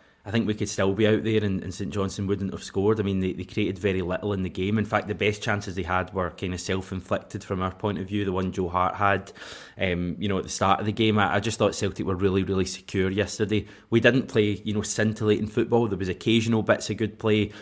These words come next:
but it's always just a, a case of, of finding that first goal with Celtic. I think that first goal in every single game Celtic play is so important because it opens up the game, and we even saw that in the closing stages of yesterday.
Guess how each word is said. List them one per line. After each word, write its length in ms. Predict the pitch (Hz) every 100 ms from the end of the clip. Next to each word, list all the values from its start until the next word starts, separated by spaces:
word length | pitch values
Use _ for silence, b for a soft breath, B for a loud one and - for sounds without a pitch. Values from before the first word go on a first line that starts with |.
| B B B 98
but 140 | 120
it's 140 | 117 123
always 320 | 123 135 127
just 220 | 113 -
a, 180 | 98 -
a 40 | -
case 440 | - 104 98 -
of, 300 | 107 87 - -
of 140 | 87
finding 420 | - 98 98 98
that 220 | 95 92
first 260 | - 95 -
goal 200 | 95 95
with 100 | 101
Celtic. 440 | - 104 104 110 -
I 40 |
think 180 | - 110
that 180 | 107 -
first 320 | - 101 -
goal 220 | - 98 98
in 100 | 90
every 240 | 101 95 104
single 380 | - 98 92
game 260 | 85 95 92
Celtic 460 | - 95 92 80 -
play 320 | 92 92 92 B B -
is 120 | 98 -
so 180 | 107 98
important 640 | 90 95 90 - 98 -
because 240 | 104 95
it 100 | 95
opens 360 | 113 113 104 101
up 160 | 101
the 80 | 101
game, 320 | 82 90 95
and 80 | 98
we 80 | 98
even 240 | 113 107
saw 240 | 92 87 92
that 140 | 92
in 60 | 92
the 60 |
closing 320 | - 104 92 90
stages 400 | - 90 101 95
of 80 |
yesterday. 480 | 98 98 - 101 95